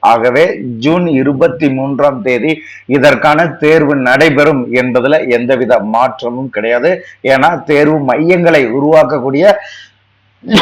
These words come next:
பணிகளானது நடைபெற்றுக் கொண்டிருக்கிறது. ஓ எம் ஆர் பேஸ்ல இந்த எக்ஸாம் ஆனது நடைபெற போகிறது என்பது அனைவரும் அறிந்த செய்தி.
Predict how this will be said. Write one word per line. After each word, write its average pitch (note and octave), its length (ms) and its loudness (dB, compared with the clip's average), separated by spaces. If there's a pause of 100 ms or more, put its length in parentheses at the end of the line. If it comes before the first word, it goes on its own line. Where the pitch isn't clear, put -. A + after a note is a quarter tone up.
(1400)
பணிகளானது D#3+ 840 4
நடைபெற்றுக் G#2+ 560 0
கொண்டிருக்கிறது. F#2 480 -8 (400)
ஓ A2 160 2
எம் C3+ 200 4
ஆர் A#2+ 200 2
பேஸ்ல B2 400 2 (340)
இந்த A#2+ 200 0 (160)
எக்ஸாம் B2 380 0
ஆனது A#2+ 440 0
நடைபெற A2+ 480 0
போகிறது B2+ 640 0
என்பது A2+ 400 -2
அனைவரும் C3 560 -2
அறிந்த B2 400 -4
செய்தி. F#2 340 -10